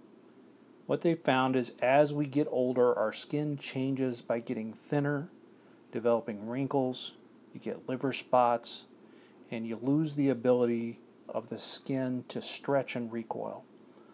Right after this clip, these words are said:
All of these changes can be exacerbated by environmental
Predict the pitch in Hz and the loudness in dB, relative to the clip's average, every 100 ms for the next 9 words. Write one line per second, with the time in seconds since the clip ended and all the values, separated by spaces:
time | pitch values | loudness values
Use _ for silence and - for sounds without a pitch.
0 | - - - 165 175 175 165 - 139 139 | -20 -6 2 6 6 4 0 -2 -2 0
1 | 135 135 - 123 123 123 117 123 120 - | 2 0 -2 -2 0 -2 0 2 2 -2
2 | 120 123 120 120 117 120 117 131 123 127 | -2 -2 -2 0 0 -2 -8 -2 2 2
3 | 123 139 202 | 2 4 4